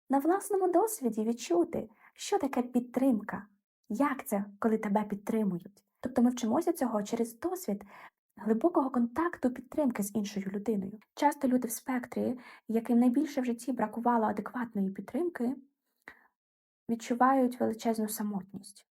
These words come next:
Комунікати, які вони чули в свою адресу ще в дитинстві і в дорослому віці, а, типу: «Та не перебільшуй, та що тобі там заголосно, та що тобі ця кофточка заважає, та що тобі,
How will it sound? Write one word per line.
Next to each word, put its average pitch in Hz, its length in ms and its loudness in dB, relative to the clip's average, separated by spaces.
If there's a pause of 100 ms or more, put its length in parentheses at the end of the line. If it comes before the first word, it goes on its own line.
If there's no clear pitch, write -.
Комунікати, 254 520 2
які 214 200 -2
вони 214 180 -2
чули 277 240 -2
в - 40 0
свою 208 280 -2
адресу 208 560 -2 (600)
ще - 160 4
в 285 80 0
дитинстві 226 720 -4
і 226 160 -4
в 226 60 -4
дорослому 214 540 -2
віці, 202 440 -4 (440)
а, 190 280 -2 (300)
типу: 233 420 0 (180)
«Та 381 160 2
не 453 100 -2
перебільшуй, 226 800 0 (420)
та 311 140 2
що 381 280 2
тобі 403 240 4
там 320 300 4
заголосно, 233 920 2 (320)
та 302 80 6
що 294 140 2
тобі 403 200 6
ця 381 120 -2
кофточка 254 580 2
заважає, 202 640 2 (260)
та 277 80 -2
що 359 140 -2
тобі, 359 260 6